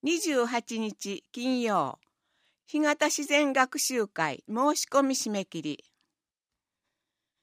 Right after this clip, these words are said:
六月イベントカレンダー。一日火曜、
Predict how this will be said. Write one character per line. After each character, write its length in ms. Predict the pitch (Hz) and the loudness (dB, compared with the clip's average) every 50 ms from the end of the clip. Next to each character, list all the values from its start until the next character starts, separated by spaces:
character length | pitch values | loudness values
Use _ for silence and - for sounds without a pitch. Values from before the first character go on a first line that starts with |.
| _ _ _ _ _ _ | _ _ _ _ _ _
六 300 | - 240 285 302 339 311 | -2 -2 -2 0 -2 -2
月 400 | 311 294 294 - - 269 277 254 - | 0 0 0 -2 -4 -6 -6 -4 -4
イ 100 | 247 254 | -4 0
ベ 200 | 262 302 302 302 | 4 4 4 6
ン 60 | 294 | 4
ト 120 | 294 285 | 4 2
カ 160 | - 277 262 | 4 4 2
レ 140 | 254 247 240 | 2 2 0
ン 120 | 208 185 165 | -2 -2 -4
ダ 320 | 139 131 123 120 - - | -4 -6 -8 -8 -12 -16
ー。 60 | - _ _ _ _ _ _ _ _ _ _ _ _ _ _ - | -20 _ _ _ _ _ _ _ _ _ _ _ _ _ _ -4
一 240 | 285 294 294 285 | -2 -2 -2 -2
日 500 | - - 254 247 247 - 240 226 208 - - _ | 0 -2 -2 -2 -2 -4 -8 -10 -10 -12 -14 _
火 180 | - 214 226 226 | -8 -4 -2 0
曜、 420 | 254 247 220 180 147 120 107 - | 2 2 2 2 2 -2 -6 -10